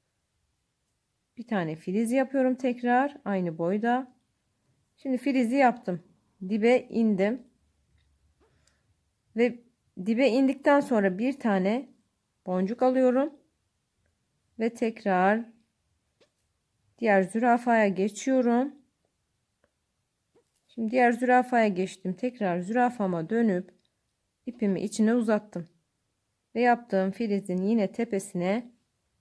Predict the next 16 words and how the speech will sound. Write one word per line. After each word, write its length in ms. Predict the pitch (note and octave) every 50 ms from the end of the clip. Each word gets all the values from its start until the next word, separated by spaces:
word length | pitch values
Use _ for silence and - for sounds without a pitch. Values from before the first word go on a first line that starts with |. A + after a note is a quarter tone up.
| _ _
ipimi 380 | - A#3 - - F#3 F3 E3+ D#3
uzatarak 1000 | - - - G#3 A3 B3 B3 A#3+ B3 A#3+ A3+ A3+ A3 A3+ B3+ A#3+ - - _ _ _ _ _ _
şöyle 360 | _ _ - G#3 F#3+ F#3 D#3+ - _ _ _ -
aynı 360 | - C4+ D#4+ D#4 C4+ A#3+ G3
boyda 580 | F#3 F#3+ F#3+ F#3 F3+ G#3 A#3 C4 C4+ C4+ - _ _ _ _ _ _ _ _ _ _ _ _ _ _ _ -
olmasına 540 | A#3 A#3+ A3 G3+ F#3 F#3 - - A#3 A#3+
dikkat 320 | G3+ G3+ - G#3+ G3+ G3 F#3+
ediyorum. 280 | E3+ D#3+ E3+ E3+ F3
Bakın 260 | F#3+ G3+ G3+ - F#3+ F#3
şuradaki 480 | - - - C4 A#3+ A3 A3+ - G#3+
mesafe 520 | G#3 G3+ G3+ G3+ - A#3 A3 G#3+ - A3 G3+
ile 140 | F#3 F3
şuradaki 420 | F3+ - - B3+ A#3+ A#3+ A#3+ A#3+ A3
mesafe 540 | A3 G#3 G3+ G#3 - G#3+ G3 G3 - - B3+
eşit 420 | - A#3 - - A#3 G#3+ - -
olsun. 640 | G3 F3+ F3 F3 - - - G3+ A#3 D4 - -